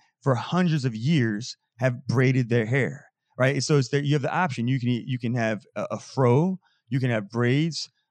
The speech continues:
um, you can, you can perm your hair. You, I mean, there's different things you could do, but, like,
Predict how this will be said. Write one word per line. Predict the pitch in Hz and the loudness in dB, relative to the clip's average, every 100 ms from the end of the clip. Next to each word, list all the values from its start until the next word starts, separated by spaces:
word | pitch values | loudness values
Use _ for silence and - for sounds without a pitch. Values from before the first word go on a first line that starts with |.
| - | -4
um, | 113 104 110 | -2 -2 -2
you | 120 131 | -2 -2
can, | 120 110 107 | -2 -2 -4
you | 113 | -4
can | 110 | -4
perm | 110 139 147 147 | 2 4 4 4
your | 147 | 4
hair. | 147 160 185 - | 2 2 -2 -2
You, | 147 | 0
I | |
mean, | 143 160 | 2 2
there's | 151 127 | 2 2
different | 190 151 | 0 0
things | 147 143 | 0 0
you | 127 | 0
could | |
do, | 123 151 156 | 2 2 2
but, | 139 | 0
like, | 135 123 | 2 0